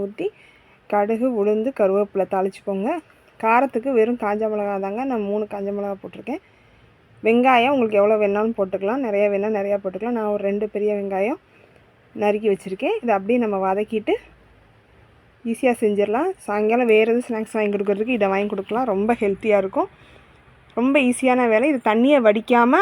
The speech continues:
அப்படியே தண்ணி ஊத்தி வேக வைக்கிறது. நல்லா ஊற வச்சிட்டிங்கன்னா, அந்த ஊற வச்ச தண்ணியிலேயே அப்படியே வேக வச்சு குலுக்கி குலுக்கி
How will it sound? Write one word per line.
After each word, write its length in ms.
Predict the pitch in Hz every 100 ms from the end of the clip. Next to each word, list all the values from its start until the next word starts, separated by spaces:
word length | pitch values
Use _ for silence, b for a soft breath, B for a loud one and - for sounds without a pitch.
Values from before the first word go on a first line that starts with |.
| 320
அப்படியே 320 | - - 247 269
தண்ணி 180 | 226 220 220
ஊத்தி 180 | 220 269
வேக 140 | 233 202 202
வைக்கிறது. 400 | 196 196 190 269 392 B B B _ _ _ _
நல்லா 200 | 214 247 294 254
ஊற 80 | 277
வச்சிட்டிங்கன்னா, 340 | 247 - 233 277
அந்த 100 | 233
ஊற 80 | 247 262
வச்ச 160 | 247 220
தண்ணியிலேயே 340 | 214 220 247 247
அப்படியே 280 | 208 214 247
வேக 240 | 226 214 226
வச்சு 240 | 208 - 285 294
குலுக்கி 240 | 277 269
குலுக்கி 240 | 269 262